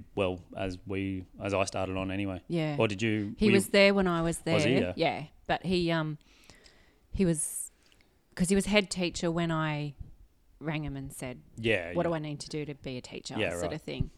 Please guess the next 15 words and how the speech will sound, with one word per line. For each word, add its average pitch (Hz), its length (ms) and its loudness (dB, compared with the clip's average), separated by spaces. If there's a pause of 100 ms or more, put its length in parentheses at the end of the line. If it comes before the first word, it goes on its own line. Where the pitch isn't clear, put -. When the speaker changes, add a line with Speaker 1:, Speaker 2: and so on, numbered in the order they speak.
(160)
Speaker 1:
Yep. 92 180 -6 (140)
Speaker 2:
Um, 151 420 -4 (120)
and 160 180 -2
then 151 240 -2
he 160 160 -8
said, 147 240 -8
"Send 165 160 -2
your 147 100 -4
resume 151 340 -6 (120)
in," 151 160 -6
and 147 160 -8
then 147 260 -8 (320)
it 147 140 -10
was 147 320 -12
the 151 200 -6